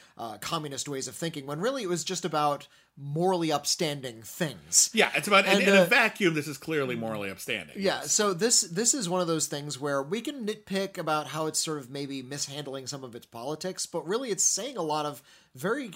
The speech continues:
Speaker 1: healthy, morally upstanding things. I
Speaker 2: Yeah.
Speaker 1: think the film overall is pretty bland.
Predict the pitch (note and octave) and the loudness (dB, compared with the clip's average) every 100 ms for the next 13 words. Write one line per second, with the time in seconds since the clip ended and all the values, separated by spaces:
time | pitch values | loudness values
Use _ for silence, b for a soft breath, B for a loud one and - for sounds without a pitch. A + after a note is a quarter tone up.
0 | - F3 E3+ F3 C#3+ C#3 C#3+ C#3+ - B2+ | -8 -6 -4 -4 -2 -4 -4 -6 -8 -10
1 | A#2+ B2+ G3+ D#3+ - D#3 A#3+ A3 - G#3 | -12 -10 -10 -8 -6 -4 -4 -6 -6 -4
2 | F3+ D#3+ E3+ D3+ D#3 D#3 C#3 - B B | -2 -2 -2 0 2 2 0 -4 B B
3 | B - E3+ A2 G#2 C3 D#3 C#3 G#2 C#3 | B -10 -8 -8 -12 -4 -2 -4 -8 -12